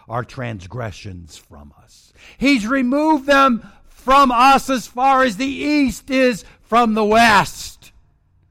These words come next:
Why does he say that? Well, go north. Right? North. Go north.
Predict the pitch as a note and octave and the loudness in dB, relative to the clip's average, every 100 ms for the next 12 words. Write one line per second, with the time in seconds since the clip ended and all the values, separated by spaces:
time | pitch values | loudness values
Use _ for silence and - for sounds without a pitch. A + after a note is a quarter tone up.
0 | _ - A3+ G3+ E3 F3 E3+ D#3 C3+ B2+ | _ -6 -6 -6 -8 -8 -6 -6 -6 -8
1 | - _ _ _ _ _ _ _ _ _ | -12 _ _ _ _ _ _ _ _ _
2 | _ _ - D#3+ G3+ A#3 A3+ _ _ _ | _ _ -6 0 0 0 -4 _ _ _
3 | _ - C#3+ A#3 A3 G3 G#3 D3+ G#2 _ | _ -10 0 0 0 -2 -2 -2 -4 _
4 | _ _ _ _ _ _ _ _ _ _ | _ _ _ _ _ _ _ _ _ _
5 | _ _ _ _ _ _ C3+ F#3+ G#3+ _ | _ _ _ _ _ _ -4 -4 -4 _
6 | - E3 C#3+ F#2+ _ _ - A#3 C4 A#3 | -10 -8 -8 -10 _ _ -6 -2 0 2
7 | A3+ C3+ | 0 -2